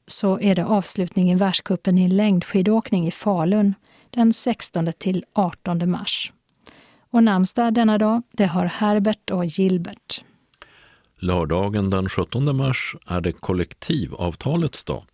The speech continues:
Speaker 2: och Gertrud har namnsdag. Medan irländarna, de firar Sankt Patricks dag till minne av skyddshelgonet med samma namn. Curling-V M inleds i North Bay i Kanada och håller på fram till tjugofemte mars.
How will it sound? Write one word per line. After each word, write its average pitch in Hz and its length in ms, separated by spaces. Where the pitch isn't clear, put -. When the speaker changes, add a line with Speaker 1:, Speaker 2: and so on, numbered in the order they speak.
Speaker 2:
och 160 200
Gertrud 67 580
har 69 140
namnsdag. 76 560
Medan 78 360
irländarna, 92 760
de 92 380
firar 87 480
Sankt 92 380
Patricks - 480
dag 127 320
till 135 240
minne 110 480
av 98 160
skyddshelgonet 120 880
med 143 240
samma 58 480
namn. 76 360
Curling-V 76 640
M 127 400
inleds 104 500
i 110 40
North 98 380
Bay 87 240
i 92 40
Kanada 120 640
och - 340
håller 151 160
på 139 240
fram 123 360
till 117 280
tjugofemte 73 580
mars. - 400